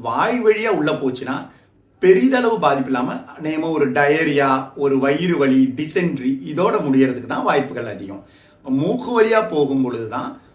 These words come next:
மூக்குக்கு பின்னாடி இருக்கிற கிரிப்ரிஃபார்ம் பிளேட் அப்படின்னு சொல்லுவாங்க, பிரெயினுடைய ஒரு பகுதி, அது வழியா உள்ள நுழையறதுக்கு வாய்ப்பு இருக்கு. இல்லாட்டி பிளட் மூலம் டைரக்டா பிரெயின் அஃபெக்ட் பண்றதுக்கு வாய்ப்பு இருக்கு.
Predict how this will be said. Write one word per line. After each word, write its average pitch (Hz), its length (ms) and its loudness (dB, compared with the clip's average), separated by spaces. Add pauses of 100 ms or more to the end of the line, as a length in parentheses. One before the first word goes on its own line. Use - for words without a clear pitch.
(160)
மூக்குக்கு 170 600 -6 (580)
பின்னாடி 185 460 -2
இருக்கிற 127 280 -4 (600)
கிரிப்ரிஃபார்ம் 180 680 0
பிளேட் 131 400 0
அப்படின்னு 143 360 -6
சொல்லுவாங்க, 104 400 -8 (400)
பிரெயினுடைய 175 680 0
ஒரு 139 200 2
பகுதி, 123 380 -8 (360)
அது 180 260 -2
வழியா 175 300 0 (120)
உள்ள 147 220 -4
நுழையறதுக்கு 127 480 -4
வாய்ப்பு 123 360 -4
இருக்கு. - 220 -8 (180)
இல்லாட்டி 156 320 -4 (200)
பிளட் 151 320 0
மூலம் 190 320 -4
டைரக்டா 151 520 0 (420)
பிரெயின் 214 320 2
அஃபெக்ட் 135 320 -4
பண்றதுக்கு - 360 -10
வாய்ப்பு 139 360 -2
இருக்கு. 90 260 -12